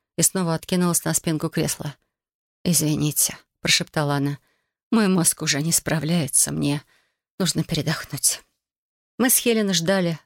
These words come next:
но она не шевелилась, просто сидела неподвижно в кресле, запрокинув голову и обратив закрытые глаза к потолку.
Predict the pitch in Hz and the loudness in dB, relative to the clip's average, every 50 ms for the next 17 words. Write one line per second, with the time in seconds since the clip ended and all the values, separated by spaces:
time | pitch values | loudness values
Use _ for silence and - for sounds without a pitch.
0 | _ _ - 170 170 160 160 160 170 185 196 190 156 - - 165 147 151 143 147 | _ _ -2 0 2 2 2 2 2 2 2 2 2 0 0 0 0 2 2 2
1 | 156 165 156 156 - - - _ _ _ _ _ _ - - 247 226 - - 165 | 2 0 0 -2 -2 -4 -6 _ _ _ _ _ _ -4 -2 -2 -2 0 0 0
2 | - - 165 160 170 165 156 156 156 143 - 160 151 151 160 151 - 156 160 - | 2 2 2 2 2 4 2 2 0 0 0 -2 -2 0 0 0 0 -2 -2 -4
3 | - - 160 151 156 - - 165 151 147 _ _ _ _ _ _ - 170 175 180 | -4 -2 -2 0 0 -2 -2 -4 -6 -8 _ _ _ _ _ _ -2 -2 0 0
4 | 175 170 170 - 170 165 160 156 156 151 175 170 165 156 156 156 151 - 165 160 | 0 -2 0 0 0 0 0 0 0 0 2 2 2 2 2 2 0 0 0 0
5 | 156 - - 156 - _ _ _ _ _ - - 185 180 - 170 160 - - 165 | 0 0 -2 -2 -4 _ _ _ _ _ -2 0 0 0 0 -2 -2 -2 -2 -2
6 | 143 160 165 170 151 165 165 - - - - - 175 175 180 - - 147 147 | 0 2 0 2 2 0 -2 -4 -6 -6 -2 0 0 0 -2 -4 -8 -10 -10